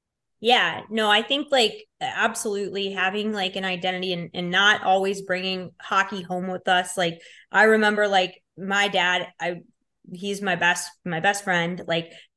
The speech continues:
after the, after our games, like, we would sometimes spend, you know, eight hours back in the car, you know, reflecting and going back on that one game. And I would, like,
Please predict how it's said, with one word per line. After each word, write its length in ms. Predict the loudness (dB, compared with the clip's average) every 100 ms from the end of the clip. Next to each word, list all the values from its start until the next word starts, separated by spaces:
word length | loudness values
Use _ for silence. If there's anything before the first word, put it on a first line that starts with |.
| _ 0
after 400 | 2 2 0 0
the, 240 | 0 -2
after 400 | -2 -2 0 2
our 100 | 2
games, 460 | 2 -2 -4 -4 -6
like, 180 | -8 -10 -10
we 180 | -6
would 200 | -4 -2
sometimes 460 | -2 -2 -2 -4 -6
spend, 320 | -6 -4 -4 -10
you 140 | -8
know, 160 | -6 -2
eight 180 | 0 2
hours 300 | 4 2 0
back 220 | -6 -6
in 80 | -10
the 80 |
car, 420 | -6 0 0 0 _ _ _
you 180 | -8 -6
know, 120 | -6
reflecting 720 | -6 -10 -6 -4 -4 -6 -8
and 100 | -6
going 260 | -4 -4 -4
back 300 | -4 -4 -6
on 100 | -8
that 220 | -8 -6
one 260 | -6 -4
game. 320 | -6 -8 -8 -4
And 80 |
I 120 | -2 0
would, 180 | 0
like, 200 | 0 0